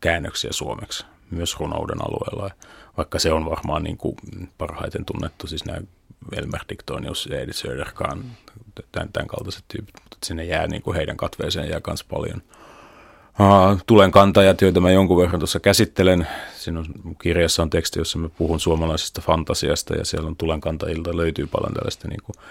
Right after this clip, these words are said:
eksoottista ja fantasiaan taipuvaista kamaa, varsinkin jollain Mika Valtarilla, joka nyt ei ollut ihan keskeisesti tulenkantaja, vaan mutta lähe-, lähellä sitä liikettä. Ja tota,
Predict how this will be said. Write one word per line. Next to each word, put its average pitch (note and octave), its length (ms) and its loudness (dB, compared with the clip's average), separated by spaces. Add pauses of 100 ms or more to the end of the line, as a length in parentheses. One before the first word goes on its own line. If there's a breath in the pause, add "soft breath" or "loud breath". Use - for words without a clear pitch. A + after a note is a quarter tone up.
(260 loud breath)
eksoottista - 640 -4
ja - 160 -6 (160)
fantasiaan D#2+ 520 -4
taipuvaista D#2+ 640 -4 (640 soft breath)
kamaa, D#2 280 4
varsinkin D#2 360 -2
jollain D#2+ 200 -2
Mika E2 240 0
Valtarilla, D#2+ 640 2
joka D#2+ 200 -4
nyt D#2 180 -6
ei D#2 140 0
ollut D#2+ 260 -4 (580)
ihan D#2+ 140 -4
keskeisesti - 640 -4
tulenkantaja, D#2+ 640 -2
vaan - 120 -8
mutta - 220 -12
lähe-, D#2+ 200 -8
lähellä D#2 360 -6
sitä E2 180 -8
liikettä. - 420 -10 (840 soft breath)
Ja D#2+ 240 -8 (100)
tota, D#2+ 540 -6